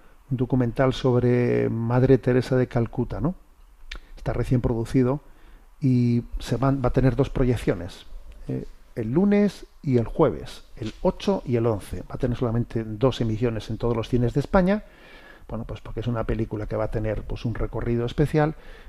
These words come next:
Yo he tenido así la suerte de poder verla y la verdad es que es una joya, ¿eh? Es una joya. Yo creo que es,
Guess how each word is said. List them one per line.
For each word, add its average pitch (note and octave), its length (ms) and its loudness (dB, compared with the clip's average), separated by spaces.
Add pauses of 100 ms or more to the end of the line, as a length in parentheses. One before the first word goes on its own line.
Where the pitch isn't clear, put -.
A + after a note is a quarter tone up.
Yo A#2 80 -2
he - 40 -4
tenido A#2 340 -2
así B2 160 -2
la A2+ 100 -2
suerte A2+ 380 -4
de G#2+ 80 -4
poder B2 340 -2
verla B2+ 380 0 (160)
y B2+ 80 2
la A#2 100 2
verdad A#2 160 2
es A#2 80 -2
que - 120 2
es C3 120 -2
una D#3 220 0 (300)
joya, G2+ 520 -4 (300)
¿eh? D#3+ 120 -2 (560)
Es - 140 -12
una C#3+ 160 2
joya. G#2 520 -2
Yo G#2+ 180 -2
creo C3 180 0
que C3+ 100 2
es, - 160 0